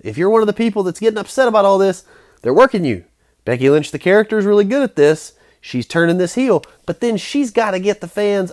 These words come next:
off of her side as best she can. She's gotta turn on the fans, and she's gonna say, "Listen, where were you when all of these things were happening?" Now, I don't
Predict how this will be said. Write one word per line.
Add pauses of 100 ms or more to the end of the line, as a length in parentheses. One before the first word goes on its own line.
(120)
off
of
her
side
as
best
she
can. (920)
She's
gotta
turn
on
the
fans,
and
she's
gonna
say, (340)
"Listen, (920)
where
were
you (640)
when
all
of
these
things
were
happening?" (540)
Now,
I
don't